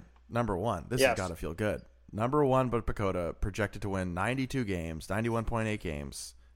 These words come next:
Speaker 1: is your New York Mets, Queens legends.
Speaker 2: <laughs> Listen, all I'm saying is Fangraphs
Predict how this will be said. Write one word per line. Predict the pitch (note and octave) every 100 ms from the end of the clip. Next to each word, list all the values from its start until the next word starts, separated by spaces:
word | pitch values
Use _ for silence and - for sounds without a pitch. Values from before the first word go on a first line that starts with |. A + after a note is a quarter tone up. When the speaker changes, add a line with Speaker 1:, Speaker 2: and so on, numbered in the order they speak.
| -
Speaker 1:
is | G#2+
your | D#3
New | D3+ D3+
York | D3 -
Mets, | B2 C3 - - - -
Queens | - D3 D#3 G#2
legends. | C3 A2 - - - - - - -
Speaker 2:
<laughs> | - - - - - - - - - -
Listen, | C#3+ B2+ G2+ - - - - - - D#3
all | F3
I'm | F#3+
saying | F3 E3
is | C#3+ -
Fangraphs | C#3+ D3+ D3 D3 C#3+